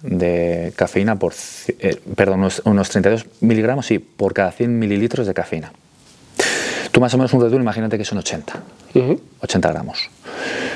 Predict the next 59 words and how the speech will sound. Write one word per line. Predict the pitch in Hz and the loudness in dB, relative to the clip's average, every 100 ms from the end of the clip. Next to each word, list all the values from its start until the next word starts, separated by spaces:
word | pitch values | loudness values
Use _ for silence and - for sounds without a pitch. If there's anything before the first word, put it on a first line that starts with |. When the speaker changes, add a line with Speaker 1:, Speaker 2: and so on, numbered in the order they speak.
| - | 0
Speaker 1:
Yo, | - 101 123 | 6 6 6
por | 113 | 4
ejemplo, | 123 104 | 4 4
si, | - 98 98 | 4 4 2
si | - 101 | 2 2
yo | 95 | 2
me | 110 | 2
ciño | 110 123 | 2 2
a | |
las | 113 - | 0 0
cantidades | 104 107 104 | 0 2 2
base, | 117 - | 2 -2
que | 92 | -6
son | 98 | -4
entre | 104 92 | -4 -2
trescientos | 90 110 101 90 | -2 0 0 -2
y | |
cuatrocientos | 95 90 87 101 101 | 0 0 0 0 2
miligramos | 98 101 104 85 | 2 2 0 0
de | |
cafeína | 85 85 95 101 | -2 0 0 2
al | |
día, | 110 131 | 2 2
podría | 135 87 90 | 0 0 2
tomar | 98 | 2
unos | 98 82 | 0 0
cuatro | 95 92 | -2 -2
o | |
cinco | 92 80 | -2 -4
cafés, | 82 - - - - - - - - - - - | -4 -6 -6 -8 -10 -18 -18 -16 -16 -16 -12 -2
¿no? | 123 - - - | 0 0 -4 0
Speaker 2:
Ujú. | 127 147 - - | 2 2 -2 -4
Speaker 1:
Y | - | 2
Red | 87 85 | 4 6
Bull | 104 | 4
podría | 123 - 76 | 4 2 2
tomar, | - 92 123 | 0 0 0
pues, | - - - | -4 -4 -4
hasta | - - - | -4 -4 -2
cuatro, | 85 82 - - - | 0 0 -2 -10 -6
¿no? | 110 156 - - | -2 -2 -2 -2
Repartidos | 85 80 156 | 0 4 4
Speaker 2:
Bueno, | 123 104 | 4 4
de | |
Speaker 1:
en | |
Speaker 2:
los | 110 | 2
cafés | - 104 107 107 | 2 4 2 2
es | 104 | 2
muy | 113 | 2
abstracto, | 92 - 92 85 95 92 | 0 -2 -4 0 -2 -2
al | 92 | 0
final | 113 101 104 107 | 2 4 2 2
depende | 101 98 104 | 0 0 0
de | |
lo, | 104 | 2
cómo | 107 101 | 2 0
lo | 95 | 2
cargues. | 104 104 | 2 4
Speaker 1:
Sí, | 113 107 107 | 4 4 2